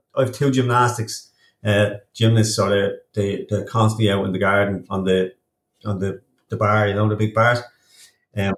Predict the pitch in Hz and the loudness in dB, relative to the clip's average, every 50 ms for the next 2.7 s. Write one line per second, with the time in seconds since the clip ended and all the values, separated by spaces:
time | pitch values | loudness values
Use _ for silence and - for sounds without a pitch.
0 | - 104 101 110 107 101 - - 117 113 113 113 - - 107 98 98 110 117 117 | -4 -2 2 2 2 2 2 2 2 2 2 0 -4 -6 -6 -2 0 2 2 4
1 | 117 113 107 104 101 - - 107 101 101 - - - 107 101 - - _ _ _ | 4 2 2 0 -2 -2 -2 -2 -2 -2 -2 -2 -2 -2 -2 -2 -8 _ _ _
2 | 110 107 101 95 92 92 - - 104 101 101 101 92 | -6 -4 -2 -2 -4 -4 -6 -6 -4 -2 -2 -2 -4